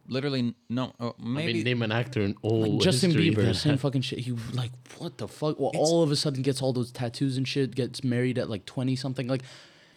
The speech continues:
Speaker 3: they could be normal in lots of aspects, but in s-,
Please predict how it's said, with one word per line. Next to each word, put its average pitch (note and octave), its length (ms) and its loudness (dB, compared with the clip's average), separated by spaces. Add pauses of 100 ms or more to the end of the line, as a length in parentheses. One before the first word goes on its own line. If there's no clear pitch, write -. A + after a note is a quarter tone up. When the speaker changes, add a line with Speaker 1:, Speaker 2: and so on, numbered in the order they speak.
(360)
Speaker 3:
they E3+ 260 0
could E3 280 -2
be E3 300 2
normal C#3+ 460 4
in C3 220 6
lots B2 200 2
of A2+ 100 0
aspects, B2 440 2
but B2+ 100 -2
in A#2 80 0
s-, - 160 -4